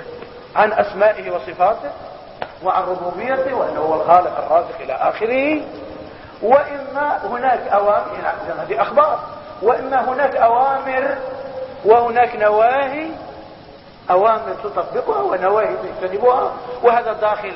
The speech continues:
إيش؟ في توحيد العبادة. وإما أن الله عز وجل يخبر أنه نصر عباده وأولياءه في الدنيا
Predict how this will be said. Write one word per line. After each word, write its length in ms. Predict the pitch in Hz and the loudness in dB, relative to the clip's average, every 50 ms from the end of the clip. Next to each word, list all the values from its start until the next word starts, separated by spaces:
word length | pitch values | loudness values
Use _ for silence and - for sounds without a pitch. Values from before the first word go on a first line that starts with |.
| - | -8
إيش؟ 280 | - 202 202 208 202 190 - - - - - - - - - - - - - - | -6 -4 -4 -4 -6 -8 -10 -14 -16 -18 -18 -18 -20 -20 -20 -20 -20 -18 -10 -6
في 300 | 202 214 202 202 185 - - - - - - - - - - - - - | -4 -2 -2 -2 -4 -6 -10 -14 -16 -18 -18 -18 -18 -20 -20 -8 -2 0
توحيد 420 | 185 185 - - 196 190 175 156 - - - - - - - - - - | 2 2 2 0 0 -2 -2 -4 -6 -12 -14 -16 -16 -16 -16 -6 0 2
العبادة. 580 | 170 165 165 190 202 214 262 269 269 285 294 294 - - - - - - - - - - - - - - | 4 4 4 4 4 6 6 6 6 4 2 2 0 -6 -12 -14 -14 -16 -16 -18 -18 -18 -20 -16 -6 0
وإما 800 | 247 285 311 320 311 302 294 294 277 269 269 269 247 240 151 - - - | 4 4 4 4 2 -4 -6 -8 -8 -6 -4 -4 -2 -2 -4 -6 -4 0
أن 260 | 233 269 269 262 254 247 | 0 0 0 0 -2 -2
الله 200 | 247 247 262 254 | 0 2 4 4
عز 260 | 233 233 233 - 247 | 4 4 2 -2 -4
وجل 300 | 240 226 196 202 208 196 180 190 | -4 -4 -4 -6 -8 -10 -6 -2
يخبر 580 | 247 285 262 - - - - 247 240 226 202 - - - - - - - - - - - 202 | -2 -2 -2 -2 -4 -6 -2 -2 -2 -2 -2 -6 -10 -12 -14 -14 -14 -14 -14 -12 -4 0 0
أنه 400 | 233 233 233 247 220 208 233 226 | 0 2 2 0 0 2 0 0
نصر 460 | 240 277 294 - - 277 269 - 262 254 233 202 - - - - - | 0 2 0 2 2 2 2 4 4 2 2 0 -2 -8 -10 -10 -6
عباده 500 | 170 208 220 214 247 262 262 254 262 220 196 233 233 - - - - - - | -4 -2 0 2 2 2 2 2 0 0 -2 -2 -6 -6 -6 -8 -12 -6 0
وأولياءه 960 | 175 226 - 240 254 233 247 240 233 247 277 277 - 277 262 226 226 247 247 - - - | 2 4 4 4 2 0 0 0 2 2 4 4 2 2 2 0 -2 -4 -6 -6 -8 -8
في 60 | 254 | -10
الدنيا 680 | - - - 269 269 277 294 320 320 320 277 - - | -8 -4 -2 -2 0 2 2 4 4 4 2 2 0